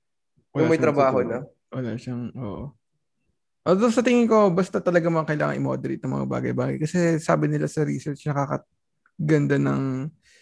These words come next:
Speaker 1: um, thinking process ang games. Kasi mapapaisip ka, eh. Bata ka pa lang, napapaisip ka na kung kaya, paano mo isa-solve yung puzzle.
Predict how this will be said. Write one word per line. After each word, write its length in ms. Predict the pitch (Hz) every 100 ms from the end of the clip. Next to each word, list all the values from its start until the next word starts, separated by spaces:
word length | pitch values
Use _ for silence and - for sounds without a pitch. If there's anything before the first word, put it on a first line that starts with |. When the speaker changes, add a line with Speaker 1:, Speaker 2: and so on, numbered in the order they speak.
| _ _ _ _ _ _ _ _ -
Speaker 1:
um, 160 | 135 131 135 135 135 135
thinking 400 | - 135 131 135
process 640 | 127 135 131 135 - - -
ang 160 | 139
games. 560 | 131 131 135 156 - _ _ _ _
Kasi 160 | - 190
mapapaisip 640 | 185 180 185 175 175 175
ka, 80 | -
eh. 160 | 160 139
Bata 240 | 131 139
ka 160 | 143 143
pa 80 |
lang, 160 | 143 139
napapaisip 560 | 139 143 - 127 - -
ka 80 |
na 160 | 143 135
kung 160 | 135 -
kaya, 160 | 120
paano 240 | - 135 135
mo 80 |
isa-solve 400 | 135 147 143 135
yung 160 | 135 131
puzzle. 400 | 147 143 135 131